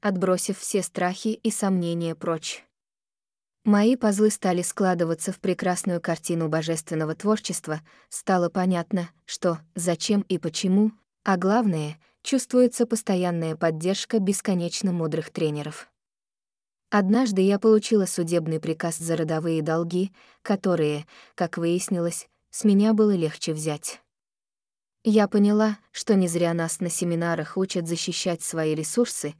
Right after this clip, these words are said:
тем более если их хотят нахально отнять. Чудесным образом, только подумала,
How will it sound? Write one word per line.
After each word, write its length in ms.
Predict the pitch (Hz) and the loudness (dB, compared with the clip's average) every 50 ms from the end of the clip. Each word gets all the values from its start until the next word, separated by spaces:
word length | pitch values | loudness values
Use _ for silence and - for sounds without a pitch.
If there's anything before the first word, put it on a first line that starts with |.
| _ - - - _ - | _ -20 -20 -20 _ -2
тем 260 | - 226 196 190 180 | 2 2 4 4 4
более 340 | 170 185 196 202 214 220 220 | 4 4 4 6 6 6 4
если 340 | 208 190 196 180 - - 170 | 4 2 0 0 0 0 0
их 160 | 165 175 170 | 0 -2 -2
хотят 480 | - - 190 180 - - 180 175 - - | -4 -4 -4 -4 -2 -2 -4 -4 -2 -4
нахально 540 | 170 165 - - 170 165 160 160 160 160 | -6 -6 -4 -4 -2 -2 -2 -2 -2 -4
отнять. 560 | 160 - - 185 170 156 156 156 - - - _ _ _ _ _ _ _ _ _ _ _ _ _ _ _ _ _ _ _ _ | -6 -4 -4 -4 -4 -4 -6 -8 -10 -10 -12 _ _ _ _ _ _ _ _ _ _ _ _ _ _ _ _ _ _ _ _
Чудесным 600 | - - 233 226 185 196 185 - - 180 170 170 | -4 0 0 2 4 2 2 0 0 -2 0 0
образом, 520 | 208 233 202 180 170 160 170 165 165 - _ _ _ _ - | 0 0 2 0 0 0 -2 -4 -4 -6 _ _ _ _ 2
только 320 | - 269 269 254 - 262 | 4 4 4 4 0 -2
подумала, 640 | 247 254 240 220 196 226 214 196 165 156 156 151 156 | 2 2 2 4 4 4 4 4 2 0 -4 -4 -6